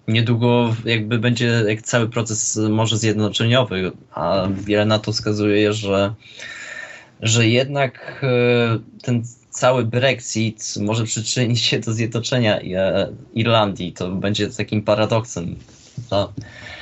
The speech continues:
A po drugie, e, też asumptem, e, jakim chciałbym tutaj złożyć, to jakby polecenie rekomendacyjne, e, do filmu Brexit z dwa tysiące dziewiętnastego roku, w którym świetną rolę odegrał Benedict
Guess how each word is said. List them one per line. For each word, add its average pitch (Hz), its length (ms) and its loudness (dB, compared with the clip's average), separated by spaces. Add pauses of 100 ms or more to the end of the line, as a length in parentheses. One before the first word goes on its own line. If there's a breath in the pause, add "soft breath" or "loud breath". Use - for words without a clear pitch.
(360 loud breath)
A 117 340 4
po 123 100 -2
drugie, 135 580 2
e, 123 400 0
też - 320 -2 (220)
asumptem, 127 920 0
e, 110 180 0
jakim 117 320 0
chciałbym 107 520 0
tutaj 110 260 -2
złożyć, 120 440 0
to 110 200 2
jakby 113 320 2
polecenie 120 720 4
rekomendacyjne, 117 840 0 (120)
e, 101 200 0
do 101 600 2 (260)
filmu 113 360 2
Brexit 117 600 0
z - 60 -12
dwa 104 160 -2
tysiące 101 240 -4
dziewiętnastego 101 500 -2
roku, 104 180 0
w - 20 -16
którym 101 400 0
świetną 104 360 -2
rolę 98 360 2
odegrał 101 540 0
Benedict 101 640 -2